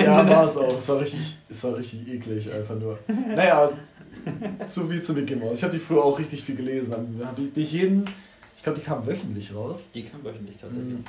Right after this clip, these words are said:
Speaker 1: Bin ich jede Woche Montag,
Speaker 2: Zum
Speaker 1: ähm,
Speaker 2: Briefkasten.
Speaker 1: nach der Schule, oder nee, vor der Schule zum Kiosk. Oh, wir hatten so einen, so einen richtig verrauchten,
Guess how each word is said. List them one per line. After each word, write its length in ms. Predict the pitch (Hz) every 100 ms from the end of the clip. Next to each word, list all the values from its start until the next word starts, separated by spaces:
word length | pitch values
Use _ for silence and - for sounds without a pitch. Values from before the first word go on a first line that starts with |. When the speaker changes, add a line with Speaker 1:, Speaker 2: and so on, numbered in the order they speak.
| - -
Speaker 1:
Bin 160 | 127
ich 120 | 135 -
jede 240 | 160 156
Woche 200 | 147 147
Montag, 880 | 123 120 165 240 - - 120 175 - - - _ _ _ _ _ _ _ _ _ _ _
Speaker 2:
Zum 140 | 127
Speaker 1:
ähm, 60 | 127
Speaker 2:
Briefkasten. 480 | 131 123 120 - - - - - - - 139
Speaker 1:
nach 160 | 147
der 80 | 156
Schule, 520 | - 165 147 131 185 - - _ _
oder 120 | 120
nee, 100 | 120
vor 240 | 120 175 151
der 80 |
Schule 240 | 113 123 120
zum 220 | 113 110
Kiosk. 480 | - 160 107 107 -
Oh, 80 | 107
wir 100 | 107
hatten 160 | -
so 120 | 143 131
einen, 240 | 131 120 - - - 147
so 120 | 117
einen 100 | 143
richtig 480 | 139 175 - 156 - - _
verrauchten, 1080 | - 139 123 139 190 202 - - 185 214 247